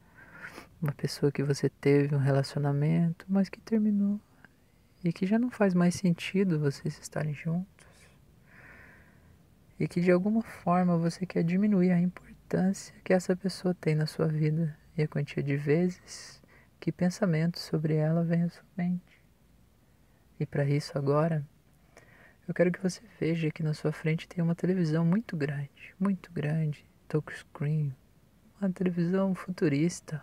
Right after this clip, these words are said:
holográfica. E se agora eu quero que você pense nessa pessoa, e quando você pensa nela, veja as imagens que passam nessa televisão.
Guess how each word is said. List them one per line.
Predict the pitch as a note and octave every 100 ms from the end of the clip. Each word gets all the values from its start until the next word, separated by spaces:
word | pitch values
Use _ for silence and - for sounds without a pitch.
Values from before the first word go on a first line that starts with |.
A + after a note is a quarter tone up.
| -
holográfica. | D3 D3+ C#3+ C#3 D3 D3+ - - - - - - - - - - - - - -
E | C#3+ D#3 E3+
se | -
agora | A3 G#3+
eu | G#3
quero | G3+
que | F#3+
você | F#3+ F#3+ - -
pense | D#3+ F3 - D#3
nessa | D3 - C#3
pessoa, | C#3+ - - D3+ F3+ E3+ C3+ _ _ _ _ _
e | F3+
quando | - A3+
você | G#3 -
pensa | - - D#3+ -
nela, | D3+ E3 F3
veja | E3+ G3 G#3
as | G3+
imagens | A#3 D#3 D3 C#3 D3+ -
que | -
passam | - - - D3+
nessa | D3 -
televisão. | - D3+ F3 E3+ D#3 D#3